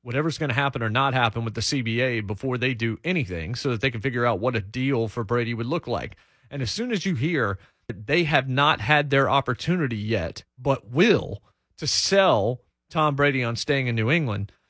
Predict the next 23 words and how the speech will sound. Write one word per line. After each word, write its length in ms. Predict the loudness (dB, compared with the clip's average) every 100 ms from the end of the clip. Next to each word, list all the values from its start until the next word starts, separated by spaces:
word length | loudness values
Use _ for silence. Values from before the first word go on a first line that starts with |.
| _ _
I 120 | -2 0
don't 120 | 0
think 140 | -2
he 140 | 2 2
ever 140 | 2
gets 200 | -2 2
out 160 | 2 2
of 80 |
there. 260 | 0 -8 -14 _ _
But 100 | 2
I 80 | 2
don't 140 | 4
think 160 | 2 0
he 100 | -2
planned 380 | -4 -2 0 0
to 40 |
get 120 | 0
out 180 | 0 -4
of 60 | -6
there. 260 | -8 -10 _ _ _ _ _ _ _ _ _ _ _ _ _ _
When 160 | 0 2
you 80 |
negotiate, 800 | 2 4 4 4 2 0 0 -6